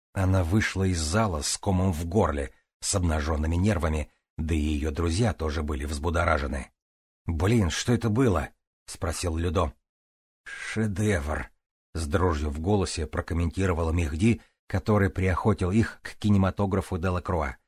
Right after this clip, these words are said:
«Никогда не видели ничего подобного, правда?» «Это было гнусно и мерзко»,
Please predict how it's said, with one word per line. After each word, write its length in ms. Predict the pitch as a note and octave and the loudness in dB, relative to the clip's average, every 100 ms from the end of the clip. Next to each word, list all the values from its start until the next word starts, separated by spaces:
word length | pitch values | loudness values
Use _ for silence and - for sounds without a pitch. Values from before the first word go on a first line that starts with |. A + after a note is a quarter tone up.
| _ _ _ _ _ - | _ _ _ _ _ -4
«Никогда 580 | D#2+ F2 - G2 G2 G#2+ | 0 2 0 -4 0 2
не 140 | G#2+ | 4
видели 280 | A2+ F#2 D#2 | 2 0 0
ничего 360 | F2 - F2+ F2+ | -2 -4 -6 -4
подобного, 540 | G2 F#2+ F2 D2 - | -2 -2 -2 -4 -6
правда?» 460 | - A2 F#2+ E2 - _ _ _ _ _ _ _ | -2 -2 0 -2 -2 _ _ _ _ _ _ _
«Это 340 | D3+ - B2+ | -2 2 2
было 360 | G#2+ G2+ A#2+ A2+ | 4 6 6 6
гнусно 540 | F2+ A#2+ B2+ - B2 | 6 6 6 4 4
и 40 | B2+ | 4
мерзко», 520 | B2+ D#2 - E2 D#2 | 4 2 -2 -2 -4